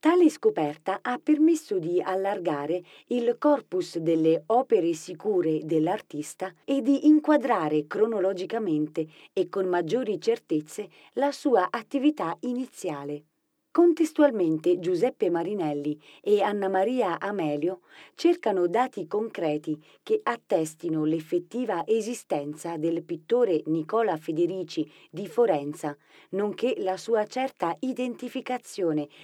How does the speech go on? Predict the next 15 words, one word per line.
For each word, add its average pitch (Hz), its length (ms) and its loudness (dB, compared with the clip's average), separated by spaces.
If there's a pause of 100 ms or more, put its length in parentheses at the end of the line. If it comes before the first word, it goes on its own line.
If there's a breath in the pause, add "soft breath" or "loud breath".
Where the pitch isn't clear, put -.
(140 loud breath)
con 202 240 -2
il 175 260 2
monogrammista 190 1000 -2 (260 soft breath)
N 233 420 -4
F, 156 480 -6 (240)
sulla 294 380 4
scorta 269 480 0
di 156 220 -4
quanto 240 380 -2
detto 170 460 0 (200 loud breath)
da 240 240 2
Donato 269 500 2
Barbano 175 680 -2
nel 214 380 0
millenovecentosessantanove. 196 2000 -4